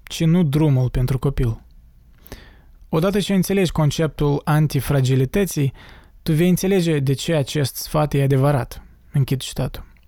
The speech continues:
Antifragilitate se referă la conceptul inventat de Nassim Taleb în cartea Antifragil. Acest concept descrie o clasă mică, dar foarte importantă de sisteme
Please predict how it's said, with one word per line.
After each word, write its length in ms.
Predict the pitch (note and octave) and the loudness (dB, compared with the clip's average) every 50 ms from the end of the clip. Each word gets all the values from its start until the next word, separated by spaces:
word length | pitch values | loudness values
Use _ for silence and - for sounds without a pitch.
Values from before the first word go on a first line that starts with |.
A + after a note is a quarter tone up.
| - - - - - - - - | -20 -20 -20 -20 -20 -20 -18 -6
Antifragilitate 1400 | - E3+ E3+ F3+ - F3 D#3+ - F3 D#3+ C#3 C3 D3+ D3+ D#3 D3 - A3+ A3 - - G3+ G3+ G3 G3 G3 F#3+ - F3+ | -2 0 2 2 2 0 0 0 0 0 2 2 2 2 0 0 0 0 0 0 0 0 2 2 0 0 -2 -2 -4
se 180 | D#3+ - - E3+ | -4 -4 -4 -4
referă 280 | D#3+ D3 - F#3+ F3 | -2 0 0 2 2
la 140 | E3+ E3 D#3+ | 2 2 2
conceptul 600 | C#3 D#3 D#3 C#3+ - F3+ E3 - D#3+ D#3 D#3 - | 2 2 0 0 0 -2 -4 -2 0 0 0 2
inventat 540 | D#3 C#3+ C#3 D3 D3 C#3+ C#3 - D#3 D#3 D3 | 2 2 2 2 2 2 2 2 0 0 0
de 280 | C3+ C3+ D3 C#3 C3+ | 0 2 2 2 2
Nassim 600 | C#3 D3 C#3 C#3+ D3+ D3+ C#3 - - D3+ C#3 C3+ - | 2 2 2 2 2 2 0 -2 -2 -2 0 0 0
Taleb 440 | - D#3 D3 C#3 B2+ B2 B2 B2 - - | 0 0 2 2 2 0 0 -2 -4 -2
în 120 | - D3 C3+ | -2 -2 0
cartea 580 | - C#3 C#3+ C#3+ C#3+ - - C#3 C3+ C3+ C3+ | 0 0 0 0 0 -2 -2 0 0 0 0
Antifragil. 800 | C#3+ C#3 C3+ B2 C3+ B2+ - C#3 C#3 C3+ C3 C#3 B2 A#2+ - - - - - - - - - - - - | 0 0 0 0 0 -2 0 0 0 0 0 0 -2 -4 -6 -10 -18 -20 -20 -20 -20 -20 -20 -20 -8 -4
Acest 300 | D#3+ C#3+ - A#3 A#3 - | -4 -2 -2 -2 -4 -2
concept 440 | - A3 G3 - - G3+ F3+ D#3+ D3 | 0 0 0 0 0 -2 0 0 0
descrie 380 | D#3 D3 - - - F3+ F3 | 0 -2 -2 -2 0 0 2
o 100 | E3+ D#3 | 2 2
clasă 380 | C3 - D#3+ E3 D#3 - - C#3+ | 0 0 0 0 0 0 0 2
mică, 400 | C#3 C#3 D#3 F3+ E3+ - E3+ D3+ | 2 2 2 2 2 0 0 0
dar 220 | C3+ C#3 C#3 C#3 | 2 2 0 0
foarte 480 | B2 - - - E3+ E3 D#3+ C#3+ - C#3 | 0 -2 -4 -2 0 0 0 0 0 0
importantă 560 | C3+ C3 B2 C3+ C3+ - D#3 D3 C#3+ C3+ C3+ | 0 0 0 0 0 0 0 0 0 0 0
de 100 | C3 C3+ | -2 -2
sisteme 540 | A#2+ - C3+ B2 - - G3 G3 F#3+ F#3+ | -2 -4 -6 -8 -4 -2 0 2 2 2